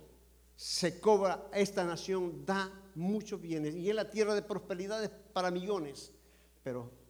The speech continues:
cobra caro, cobra caro. Y una de ellas es, y con mucho dolor lo digo esto, el apartamiento de Dios.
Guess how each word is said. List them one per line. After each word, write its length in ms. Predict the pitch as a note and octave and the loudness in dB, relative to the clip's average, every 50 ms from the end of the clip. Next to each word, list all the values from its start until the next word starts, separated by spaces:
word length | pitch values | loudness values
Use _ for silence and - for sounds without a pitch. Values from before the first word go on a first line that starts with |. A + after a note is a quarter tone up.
| - - - - - | -20 -20 -20 -16 0
cobra 520 | - F#3 F3 E3 E3 E3 E3 D#3 D#3+ D#3 - - - - | 4 6 6 6 6 0 -6 -10 -10 -12 -14 -20 -20 -12
caro, 400 | - D3 B2 B2 A2+ A2 A2 G#2+ - - - - _ _ _ _ _ _ _ _ - - - _ - - - - - - - - - - - - _ - - - - _ - _ | -10 -10 -10 -10 -12 -14 -18 -20 -20 -20 -20 -20 _ _ _ _ _ _ _ _ -20 -20 -20 _ -20 -20 -20 -20 -20 -20 -20 -20 -20 -20 -20 -20 _ -20 -20 -20 -20 _ -12 _
cobra 580 | - B3+ C4 B3 A#3+ A3+ B3 A#3 A3+ G#3 G#3+ - - - - | 10 12 12 12 10 8 4 0 0 -2 -6 -12 -18 -16 -6
caro. 400 | - A#3 G#3 G#3+ E3+ D3+ C#3+ B2+ A2+ D3 - - - - - - - - - - - - - _ _ _ _ _ _ _ _ | 0 4 6 6 6 4 0 -4 -8 -12 -16 -20 -20 -20 -20 -20 -20 -20 -20 -20 -20 -20 -20 _ _ _ _ _ _ _ _
Y 160 | - F3 F3 A3+ | -6 0 4 6
una 300 | C4+ D4 D4 D4+ D4 C4+ | 6 8 8 8 6 8
de 240 | B3+ B3 B3 C#4 | 8 8 8 8
ellas 360 | D4 D4+ C#4+ B3+ A3+ G3+ G#3 - | 8 8 8 8 6 6 4 4
es, 540 | - C#4+ D#4+ E4+ F4+ F4 - - - - - - - - - - - - - _ - | 6 6 8 8 8 6 4 0 -4 -10 -14 -20 -20 -20 -20 -20 -20 -20 -20 _ -14
y 80 | D#3+ | -14
con 420 | - - - E3+ E3 D#3+ D#3 - E3+ | -8 2 4 6 6 6 4 2 2
mucho 380 | G#3 C#4+ D#4 C#4+ - - A#3 | 6 6 6 6 4 2 2
dolor 320 | A3+ A3 A3+ A#3 A#3 A3+ A3 | 4 4 6 6 6 6 6
lo 100 | A3 A3 | 4 2
digo 320 | G3+ A#3+ A#3 G3+ A#3+ B3+ | 2 2 0 4 4 4
esto, 400 | B3 B3 - B3 A#3 A3 - - - - - - - - - | 4 2 0 -4 -6 -6 -6 -12 -20 -20 -20 -20 -20 -16 -4
el 200 | - F#3 F3+ F3+ | 0 2 4 4
apartamiento 1120 | F3 E3 - - E3 D3+ C#3+ - D3 D3 D#3+ E3+ F3+ F3+ F3+ F3+ F3 F3 - F3+ F3+ F3+ - - | 4 4 4 2 0 0 0 -4 -4 -2 0 2 2 2 2 0 -4 -6 -8 -10 -10 -10 -12 -10
de 100 | C#3+ D3 | -10 -8
Dios. 880 | C#3 D3+ E3+ E3 D3 D3+ - - - - - - - - - - - - | -6 -4 -4 -4 -4 -6 -10 -16 -16 -16 -16 -18 -18 -20 -20 -20 -20 -20